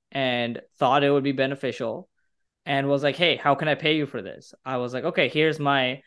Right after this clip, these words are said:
link to my Stripe checkout page. You could just pay me by credit card." And that's how I got Google to basically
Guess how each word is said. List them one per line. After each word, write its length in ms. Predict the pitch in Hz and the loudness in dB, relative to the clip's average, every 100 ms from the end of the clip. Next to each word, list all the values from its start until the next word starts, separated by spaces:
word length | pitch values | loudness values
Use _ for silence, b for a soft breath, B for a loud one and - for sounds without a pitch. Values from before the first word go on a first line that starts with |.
| b b _ - | b b _ -4
link 320 | 139 160 156 | 0 0 0
to 80 | 160 | 0
my 120 | 147 | 0
Stripe 480 | 143 151 143 143 - | 0 2 2 2 -4
checkout 480 | 175 170 170 113 | 0 2 4 2
page. 320 | 139 101 85 - | -4 -8 -8 -10
You 140 | 127 | -8
could 120 | 135 139 | -6 -6
just 160 | 135 | -4
pay 140 | - 143 | -2 0
me 120 | 143 | 2
by 140 | 135 | 0
credit 280 | 131 127 127 | 2 -2 -2
card." 280 | - - - B B B | -6 -10 -14 B B B
And 340 | 101 139 135 123 | 0 4 4 4
that's 160 | 165 | 4
how 100 | 175 | 6
I 80 | 170 | 4
got 200 | 160 151 | 6 2
Google 280 | 143 139 139 | 0 -2 -4
to 120 | 135 - | -8 -2
basically 680 | 156 151 156 160 147 143 | 0 0 -2 0 0 -2